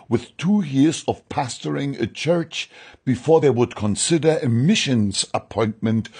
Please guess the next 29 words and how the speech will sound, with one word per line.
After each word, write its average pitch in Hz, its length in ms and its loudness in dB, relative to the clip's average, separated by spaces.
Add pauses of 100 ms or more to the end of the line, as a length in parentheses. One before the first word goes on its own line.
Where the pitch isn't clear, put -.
(180)
to 113 120 -4
South 95 460 -4
Africa. - 640 -10 (800)
He 175 140 4
told 190 380 0
me 175 280 0 (260)
that 101 180 -4
he 120 100 -4
would 110 300 -2
welcome 156 460 2
me 143 180 2
to 120 160 -4
do 127 320 2
this 104 300 -4
pastoring 107 800 -4
also 104 540 -2 (240)
at - 200 -10
his 110 220 -4
church. - 600 -10 (480)
This 120 160 -4
sounded 110 480 -2 (240)
like - 220 -8
my 101 140 -2
best - 500 -4
opportunity 123 680 2
to 117 120 -4
follow 143 360 2
my 143 160 0
calling, 113 580 0